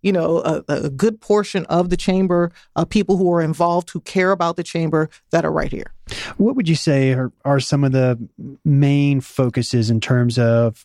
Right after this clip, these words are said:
Speaker 2: advocating on behalf of the business community that you're serving? Any particular, what are the issues that you really wanna try to either address or, or bring home for, for members of the chamber?
Speaker 1: That's a great question. One of the things that we do is we, we look to support e-,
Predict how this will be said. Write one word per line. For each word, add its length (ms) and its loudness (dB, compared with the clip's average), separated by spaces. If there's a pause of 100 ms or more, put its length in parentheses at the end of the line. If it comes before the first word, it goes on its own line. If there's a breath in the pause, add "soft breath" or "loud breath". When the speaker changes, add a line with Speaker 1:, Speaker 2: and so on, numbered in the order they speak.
(100)
Speaker 2:
advocating 600 0
on 100 2
behalf 400 -2
of 120 0
the 80 2
business 300 0
community 320 2
that 180 0
you're 100 2
serving? 480 0
Any 140 2
particular, 560 -2
what 280 -2
are 60 2
the 200 0
issues 440 0
that 240 -4
you 80 2
really 320 2
wanna 360 0 (680)
try 200 -2
to 100 -2 (260)
either 260 2
address 580 0
or, 240 0 (440 loud breath)
or 100 0
bring 220 0
home 280 0
for, 300 -2
for 200 -4
members 340 2
of 100 0
the 80 -2
chamber? 400 -2
Speaker 1:
That's 240 -2
a 60 -8
great 260 -2
question. 580 -4
One 180 4
of 60 -4
the 80 -14
things 300 -2
that 160 0
we 140 -2
do 260 0
is 100 -2
we, 300 0
we 180 0
look 220 0
to 80 -2
support 400 -2
e-, 160 -4